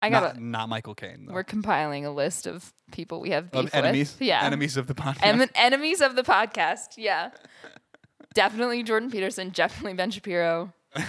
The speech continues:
Speaker 2: Just people more famous than we'll
Speaker 1: Yeah.
Speaker 2: ever be.
Speaker 1: <laughs> Yeah. Well, hey, maybe he'll invite us on.
Speaker 2: Oh, that'd be wonderful.
Speaker 1: Yeah?
Speaker 2: Yeah.
Speaker 1: <laughs>
Speaker 2: I would do that.
Speaker 1: What's up, Ben?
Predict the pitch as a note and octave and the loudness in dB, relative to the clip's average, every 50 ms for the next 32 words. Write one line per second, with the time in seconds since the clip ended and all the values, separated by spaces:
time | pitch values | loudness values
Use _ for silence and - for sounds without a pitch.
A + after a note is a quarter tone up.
0 | - - - F#3+ - - G3+ E3 D#3 - - - - F#3 D#3 D#3 D3+ D3 C#3+ C#3 | -8 -8 -8 -8 -6 -6 -6 -6 -6 -8 -10 -10 -10 -6 -4 -4 0 4 6 6
1 | C#3 C3+ - E3 B2+ C3 C#3 C#3 - - B2 A#2+ B2 - - - - - - - | 6 6 4 2 2 2 0 -4 -4 -8 -8 -2 2 2 4 4 4 2 0 -2
2 | - - - - - - - - D#4+ C#4 A3+ E3 - - - _ - - - - | -4 -6 -8 -8 -10 -10 -8 -2 0 2 2 2 0 -4 -10 _ -16 -14 -14 -2
3 | - B3+ C#4 D#4 D#4 F4 F4 A3 - F#3 G3 C4 C#4 E4 F4 F#4+ D#4+ B3+ C4+ - | 2 4 4 4 6 4 2 2 0 -2 -4 -2 0 0 0 0 0 0 2 2
4 | - F3+ G3+ A3 A3+ - - G3 F#3+ D#3+ - D2+ - _ _ _ _ _ _ _ | 2 4 4 2 2 2 2 2 2 2 0 -6 -12 _ _ _ _ _ _ _
5 | _ - - - C#3 G3 A#3 C4+ A3+ C#3+ A#2 G#2+ - _ _ _ - C#3+ E3 F3+ | _ -20 0 4 6 6 6 6 4 2 0 -2 -8 _ _ _ 4 6 6 6
6 | F3+ E3+ C#3+ C3+ B2 B2+ B2+ B2 A2+ A2+ A2+ - G#2 G2+ - F#3 F#3 F#3 F#3+ A3+ | 4 -2 -4 -2 0 -2 -2 -2 -2 -6 -8 -8 -12 -8 0 2 4 6 6 4
7 | C4 E4+ - - _ _ _ _ _ _ _ - B2+ A#2+ A2 G2+ G2 G#2+ A2 _ | 4 0 -4 -12 _ _ _ _ _ _ _ -10 -8 -6 -6 -6 -8 -10 -16 _
8 | _ _ _ _ _ _ _ _ _ - - - - - - - - - - - | _ _ _ _ _ _ _ _ _ -6 -6 -6 -4 -6 -6 -8 -8 -8 -10 -14
9 | - - - - C#3 D3+ C#3+ C#3+ C3 C3 B2 A2 G#2 G2+ A2 - - A3+ - C4+ | -16 -14 -10 -8 -4 -4 -4 -2 -2 -2 -2 -2 -4 -8 -10 -10 -10 -4 0 0
10 | A3+ G3+ - D#3+ D3+ C#3 C#3 - - | 0 0 0 0 0 0 0 -4 -10